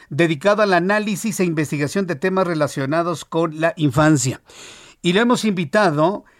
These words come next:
porque los indicadores del reporte de violencia sexual infantil en México dos mil veintiuno, eh,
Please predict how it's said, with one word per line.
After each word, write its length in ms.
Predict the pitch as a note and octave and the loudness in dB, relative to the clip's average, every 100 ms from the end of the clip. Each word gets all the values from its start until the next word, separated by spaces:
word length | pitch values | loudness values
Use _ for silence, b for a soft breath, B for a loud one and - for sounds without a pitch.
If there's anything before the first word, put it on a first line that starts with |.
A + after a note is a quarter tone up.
| b b | b b
porque 480 | - F3 D3+ E3+ E3+ D#3+ | 0 0 2 0 0 0
los 180 | D#3 | -2
indicadores 500 | E3 E3 D3 F3 G#3 | 0 -2 0 0 0
del 120 | F#3 D#3+ | -2 -2
reporte 380 | D3 F3+ F#3 | -2 -2 0
de 100 | G3 | 0
violencia 400 | D3 D3 F3 E3+ | 2 0 0 -2
sexual 320 | F3+ C#3 E3 F3+ | -4 -4 -2 -2
infantil 420 | D3+ D3 B2 E3+ | 0 -2 0 -2
en 100 | D#3 | 0
México 320 | D#3 E3 E3 | 0 -2 -2
dos 200 | C#3 B2+ | -2 -2
mil 180 | D3 E3+ | 0 0
veintiuno, 720 | D#3+ C3+ A2 D#3 C3+ D3+ - b b b b b - | 0 -2 -2 -2 0 -2 -4 b b b b b -2
eh, 540 | D#3 D3+ D3 C#3+ C#3 | 0 2 0 0 -2